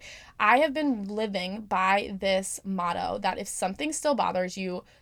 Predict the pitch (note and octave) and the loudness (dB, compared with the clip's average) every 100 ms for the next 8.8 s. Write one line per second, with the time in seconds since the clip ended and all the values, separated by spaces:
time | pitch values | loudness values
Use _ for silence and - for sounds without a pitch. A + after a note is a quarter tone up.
0 | _ - G3 G#3+ B3+ C#4 G#3+ G3+ G3 F#3+ | _ -8 -4 -2 4 6 8 6 -2 -4
1 | F#3 A#3 C#4 A#3 A#3+ A#3+ - F#3 F3+ F#3 | -2 -4 -6 -4 -2 -2 -4 -4 -2 -2
2 | G3+ G3+ G3+ B3 C#4 F4+ F#4 F#3+ - - | 2 4 4 2 -2 -4 -4 -6 -6 -8
3 | B3 - C#4 C#4+ D4 E4 E4 E4 C#4+ G#3 | -8 -8 0 2 2 2 4 4 2 -4
4 | - D#4+ A4 - G3+ - - - - A3 | -2 0 2 0 -6 -16 -20 -14 0 2
5 | A3+ - _ - - C4+ F#4 - G3+ E3+ | 2 -4 _ -20 4 6 6 2 -6 -4
6 | F3 B3+ - _ _ _ - G3+ G#3+ C#4 | -2 -2 -2 _ _ _ 0 2 6 4
7 | D#4 - - - G3 G#3+ C4 C#4 - F#3+ | 2 -6 -10 0 2 2 2 0 -4 -4
8 | G3+ B3+ - - A3+ B3 G#3+ A3 | -2 0 -2 -4 0 4 4 2